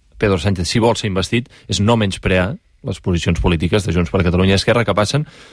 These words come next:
directament per posar una taula de diàleg damunt la taula. No és tan senzill. Les demandes, per exemple, el Tsunami Democràtic, ara en parlaven, no és, eh, bloquegem la, la frontera per fer la independència, bloquegem la frontera per una taula de diàleg.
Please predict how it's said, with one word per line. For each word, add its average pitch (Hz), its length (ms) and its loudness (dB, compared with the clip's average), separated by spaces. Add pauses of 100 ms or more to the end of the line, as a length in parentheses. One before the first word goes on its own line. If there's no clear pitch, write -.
(120)
directament 107 600 0 (260)
per 107 200 -2 (120)
posar 95 300 0 (100)
una 110 220 0 (260)
taula 98 240 2
de 82 140 -2
diàleg 98 240 2
damunt 85 240 0
la 78 100 0
taula. 92 240 2
No 85 80 0
és 87 80 -2
tan 92 160 0
senzill. 90 320 0 (320)
Les 92 160 0
demandes, 110 480 2
per 95 80 -2
exemple, 90 240 0
el 90 80 -2
Tsunami 87 320 2
Democràtic, 85 540 0
ara 87 100 4
en 82 80 0
parlaven, 90 320 4 (560)
no 123 200 4
és, 107 260 -2 (100)
eh, 90 300 -4
bloquegem 101 420 0
la, 95 120 2 (100)
la 104 160 0
frontera 92 340 2
per 87 160 -2
fer 92 140 2
la - 80 2
independència, 87 440 2
bloquegem 85 300 2
la 123 80 4
frontera 110 320 2
per - 300 -2 (340)
una 92 180 -2
taula 90 300 0
de 90 80 0
diàleg. - 320 -2